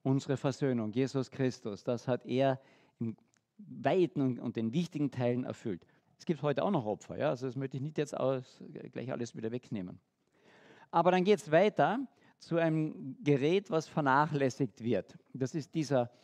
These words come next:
dieses große Becken. Das ist das einzige, wo wir auch keine Maße davon haben. Das ist ein großes Waschbecken. Dort konnten die normalen Sterblichen,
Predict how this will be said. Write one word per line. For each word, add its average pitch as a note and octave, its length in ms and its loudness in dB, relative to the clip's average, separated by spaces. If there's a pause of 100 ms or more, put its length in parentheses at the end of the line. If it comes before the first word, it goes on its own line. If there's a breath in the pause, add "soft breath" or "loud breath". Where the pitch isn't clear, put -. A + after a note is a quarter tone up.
(360 soft breath)
dieses B2+ 400 -4 (180 soft breath)
große F#3 480 2
Becken. C#3+ 500 0 (1000)
Das B2+ 80 0
ist B2 80 -2
das D#3 80 2
einzige, D#3+ 320 2
wo D3+ 100 2
wir C#3+ 140 2
auch - 100 -6
keine D3+ 260 2
Maße C#3 440 2
davon A#2 340 -2
haben. F2+ 260 -6 (540 soft breath)
Das - 60 -20
ist - 80 -2
ein C3 100 4
großes D#3 480 2
Waschbecken. D3+ 600 -2 (1900 soft breath)
Dort D#3+ 320 0
konnten E3+ 380 0
die D3+ 100 2
normalen F3+ 680 2 (220)
Sterblichen, G3 880 0